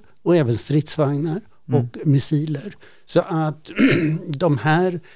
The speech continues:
Speaker 1: sanktionerna verkar bli mer, eh, eh, effektiva än de som fanns under, eh, Sovjettiden. Och man kan ju i efterhand säga att de västliga sanktionerna, eh,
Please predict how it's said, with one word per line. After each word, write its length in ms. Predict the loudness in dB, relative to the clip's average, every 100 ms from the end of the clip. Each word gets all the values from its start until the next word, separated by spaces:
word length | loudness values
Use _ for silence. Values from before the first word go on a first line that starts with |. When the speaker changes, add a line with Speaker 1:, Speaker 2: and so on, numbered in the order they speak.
| -20
Speaker 1:
sanktionerna 760 | -2 -2 0 -6 -4 0 2
verkar 380 | 2 0 0 -2
bli 360 | -2 0 0 -4 -10 -20 -18
mer, 640 | -4 2 6 6 4 0 -2
eh, 280 | -2 0 -2
eh, 1160 | -4 -8 -14 -16 -20 -18 -10 -8 -2 -2 -2 -2
effektiva 760 | 0 0 0 0 0 0 -6 -8 -10 -20 -2
än 200 | 2 2
de 280 | 2 -4 -2
som 180 | 0 0
fanns 420 | 2 2 2 0
under, 800 | 2 4 4 2 0 0 -4 -6
eh, 60 | -8 -14
Sovjettiden. 960 | -2 0 0 -4 -6 -4 -4 -6 -10 -10 -12 -20 -20 -6
Och 160 | -6 2
man 180 | 2 2
kan 140 | 0
ju 300 | 0 -2 -4 -4 -6
i 320 | 0 0 2 -2
efterhand 480 | 0 -2 0 0
säga 440 | 2 0 0 -2 -6 -14 -20 -6
att 200 | -2 0
de 120 | 2
västliga 480 | 2 0 -2 -2 -2
sanktionerna, 840 | -2 -4 -4 -6 -6 -6 -6 -6 -10 -14 -20 -10
eh, 240 | -4 -4